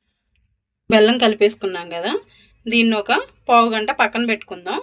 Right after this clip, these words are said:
బెల్లం బాగా కరిగిపోతుంది దీంట్లో అప్పుడు. చూసారు కదా,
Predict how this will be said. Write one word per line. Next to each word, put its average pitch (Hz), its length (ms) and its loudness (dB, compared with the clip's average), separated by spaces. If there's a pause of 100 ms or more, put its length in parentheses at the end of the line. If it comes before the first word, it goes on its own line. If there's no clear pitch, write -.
(160)
బెల్లం 233 320 -2
బాగా 214 180 0
కరిగిపోతుంది 196 600 -6
దీంట్లో 180 340 -14
అప్పుడు. 196 240 -10 (2750)
చూసారు 220 400 -2
కదా, 196 160 -2